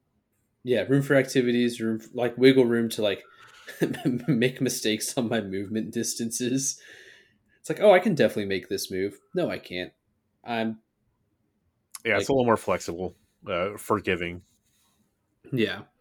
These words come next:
Speaker 1: So, so that's nice too. And then it's really f-, like, I really like how the elevation,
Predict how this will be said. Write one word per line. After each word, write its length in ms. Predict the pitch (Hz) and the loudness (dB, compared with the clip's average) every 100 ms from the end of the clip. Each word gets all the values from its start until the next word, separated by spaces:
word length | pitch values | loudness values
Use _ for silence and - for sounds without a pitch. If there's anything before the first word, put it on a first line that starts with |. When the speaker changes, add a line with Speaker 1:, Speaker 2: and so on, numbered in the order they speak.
| _ _ _ _ | _ _ _ _
Speaker 1:
So, 320 | - 120 107 - | 0 2 2 -2
so 160 | - 131 | 2 4
that's 260 | 131 135 | 4 2
nice 280 | 120 107 - | -2 -2 -2
too. 300 | 113 107 101 | -2 -2 -4
And 100 | 120 | -2
then 280 | 123 120 110 - - - _ - | 0 0 -2 -14 -20 -20 _ -2
it's 200 | 127 151 | 0 4
really 240 | 180 185 | 6 6
f-, 160 | 143 - - | 4 -2 -6
like, 260 | 123 117 - | -2 -2 -2
I 420 | 113 143 147 135 - | 4 6 6 4 0
really 260 | 123 117 | 2 4
like 220 | 110 107 - | 4 2 -2
how 480 | 110 101 98 98 - - _ | -4 -4 -4 -6 -12 -20 _
the 180 | 127 110 | -4 0
elevation, 840 | 107 107 98 95 95 117 117 131 | 2 0 0 -4 -4 -6 -6 -8